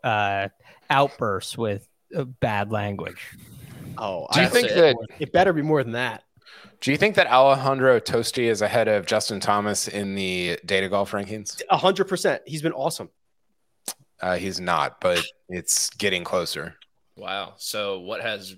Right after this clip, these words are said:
Speaker 4: J T been?
Speaker 2: The
Speaker 4: If
Speaker 2: cr-, the
Speaker 4: Tosti's
Speaker 2: crooked
Speaker 4: been
Speaker 2: data golf
Speaker 4: awesome,
Speaker 2: rankings.
Speaker 4: what's been J T?
Speaker 3: J-, J T's fifty-seventh in the data golf rankings,
Speaker 2: What's
Speaker 3: just ahead of
Speaker 2: Tosti?
Speaker 3: Alex Noren. Tosti's, like, one, one fifteen.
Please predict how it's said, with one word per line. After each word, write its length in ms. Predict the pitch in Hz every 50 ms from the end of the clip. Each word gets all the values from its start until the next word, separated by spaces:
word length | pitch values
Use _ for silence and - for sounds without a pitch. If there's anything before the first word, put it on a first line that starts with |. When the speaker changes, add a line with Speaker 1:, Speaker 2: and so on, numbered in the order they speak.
| _ -
Speaker 4:
J 200 | - 107 101 95
T 180 | - 107 113 117
been? 140 | - 62 50 - - _ _ -
Speaker 2:
The 120 | - -
Speaker 4:
If 80 | 135 -
Speaker 2:
cr-, 180 | - - 190 185 -
the 120 | 160 170 160
Speaker 4:
Tosti's 100 | - 135
Speaker 2:
crooked 360 | 214 208 - 220 190 160 -
Speaker 4:
been 80 | 175 175
Speaker 2:
data 120 | 175 165
golf 100 | 156 104
Speaker 4:
awesome, 300 | 127 120 120 - - -
Speaker 2:
rankings. 340 | 117 117 107 - 127 117 104
Speaker 4:
what's 200 | 110 110 - -
been 220 | - 110 101 95 95
J 220 | 95 98 95 95
T? 260 | - - 104 101 120 - - _ - - - - - - _ - 104
Speaker 3:
J-, 220 | - 120 120 117 - - 104 98 95
J 160 | - - 127 117
T's 280 | - 147 135 113 -
fifty-seventh 1200 | - - - - - - - - - - - - 127 - - 113 101 - - 101 95 90 90 85 -
in 120 | 92 87 85
the 60 | 82
data 200 | 82 85 85 82 80
golf 180 | 80 80 -
rankings, 180 | - 87 85 82
Speaker 2:
What's 80 | - -
Speaker 3:
just 140 | 131 120 135
ahead 140 | 131 131 127
of 60 | 117
Speaker 2:
Tosti? 40 | 120
Speaker 3:
Alex 280 | 120 123 127 123 - 127
Noren. 420 | 127 135 151 139 95 80 80 - -
Tosti's, 420 | - 120 113 - - 113 101 -
like, 140 | 101 92 -
one, 180 | 95 - 95 87 - _ -
one 200 | 98 101 98 92
fifteen. 520 | - - 87 - - - 80 80 82 82